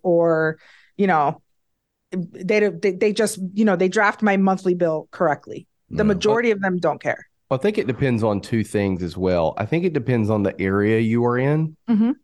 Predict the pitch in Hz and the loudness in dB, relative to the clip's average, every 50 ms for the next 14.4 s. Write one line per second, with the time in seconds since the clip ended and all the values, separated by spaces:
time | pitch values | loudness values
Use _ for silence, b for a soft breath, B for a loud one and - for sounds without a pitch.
0 | _ - 113 - - - 120 104 107 107 104 98 - - - 107 104 - - 117 | _ -8 -8 -6 -2 -2 0 0 2 0 0 -2 -4 -4 -2 -2 -2 0 0 0
1 | 139 160 160 139 120 107 - 113 110 107 104 104 104 101 95 92 90 90 - - | 2 2 2 0 0 0 -2 0 0 0 0 0 0 0 0 -2 -2 -4 -4 -4
2 | - 170 190 165 - 120 107 95 92 - 101 95 95 90 90 87 85 - - _ | -2 -2 -2 -2 -2 -2 -2 -2 -2 -2 -2 -2 0 0 0 -2 -2 -6 -12 _
3 | _ - - 104 - - - 139 139 156 156 156 - 127 107 95 - - - 110 | _ -12 -10 -10 -10 -4 -2 0 0 0 -2 -2 -2 -2 -2 -2 -6 -8 -8 -10
4 | 98 - - 110 101 98 90 80 85 90 85 82 - - 62 - _ - - 80 | -10 -4 -2 0 0 0 -2 -4 -4 -4 -4 -4 -4 -10 -14 -16 _ -14 -12 -10
5 | 80 78 73 76 78 78 190 185 185 180 196 190 - _ _ _ _ _ _ _ | -10 -10 -12 -12 -8 -6 -4 -4 -2 -4 -6 -8 -10 _ _ _ _ _ _ _
6 | _ _ - 113 113 110 107 98 - - - - 98 98 95 95 98 107 107 110 | _ _ -2 -2 0 0 -2 -4 -6 -10 -6 -4 -2 0 0 0 0 2 2 2
7 | 107 104 127 139 156 156 151 160 156 143 92 - 110 110 - - - 127 117 117 | 0 0 0 0 0 0 0 0 0 0 0 -2 -4 -4 -6 -6 -4 -2 0 0
8 | 113 110 - - 101 123 143 156 147 151 147 139 - - - 113 - - - - | 0 0 -2 -2 -2 -2 0 0 0 0 0 0 -2 -4 -8 -8 -8 -6 -4 -2
9 | 110 107 104 101 98 98 98 95 92 - _ _ _ _ _ _ _ _ 110 107 | 0 0 2 0 0 -2 -2 -4 -6 -10 _ _ _ _ _ _ _ _ -4 -4
10 | 95 - 104 110 107 113 127 120 135 139 135 135 127 123 113 110 107 107 107 104 | -4 -4 -8 -8 -6 -2 0 0 0 0 0 0 0 2 2 2 2 2 0 0
11 | 101 101 98 - - - - 107 104 101 101 98 98 95 92 92 - _ _ _ | 0 0 -2 -4 -6 -8 -4 -2 0 2 2 2 0 0 -2 -6 -8 _ _ _
12 | _ _ _ _ _ _ _ _ - 113 - - - - - 120 117 117 120 120 | _ _ _ _ _ _ _ _ -8 -8 -8 -10 -12 -8 -6 -2 0 0 2 2
13 | 123 120 117 110 104 104 101 101 95 95 95 _ _ _ _ - 92 98 107 107 | 2 2 0 0 0 0 0 -2 -4 -6 -10 _ _ _ _ -10 -4 -2 0 0
14 | 101 101 98 87 - - - | 2 0 0 -2 -4 -8 -16